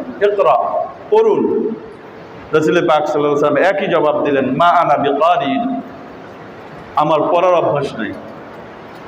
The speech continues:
তৃতীয়বার আবার,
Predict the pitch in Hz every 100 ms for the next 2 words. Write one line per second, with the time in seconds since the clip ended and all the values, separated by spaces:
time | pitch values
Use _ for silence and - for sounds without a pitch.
0 | - - - - - - - - - -
1 | - - - - - - - - - -
2 | - - - - - - - - - 226
3 | 240 233 220 190 180 196